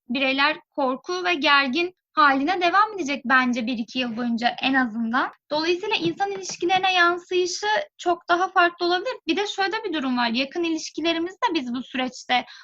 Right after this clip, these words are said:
uzaktan, e, görüşmeye alıştık. Yani hepimiz işte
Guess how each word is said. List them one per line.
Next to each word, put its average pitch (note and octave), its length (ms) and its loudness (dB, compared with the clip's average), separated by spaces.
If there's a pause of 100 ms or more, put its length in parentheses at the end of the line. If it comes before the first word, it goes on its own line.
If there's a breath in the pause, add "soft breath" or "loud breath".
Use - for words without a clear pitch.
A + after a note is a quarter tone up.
(160 loud breath)
uzaktan, D4 640 2 (480)
e, A#3+ 220 2
görüşmeye C#4+ 680 0
alıştık. B3 540 -6
Yani C4 280 2
hepimiz E4 400 -4 (420 loud breath)
işte B3+ 160 -8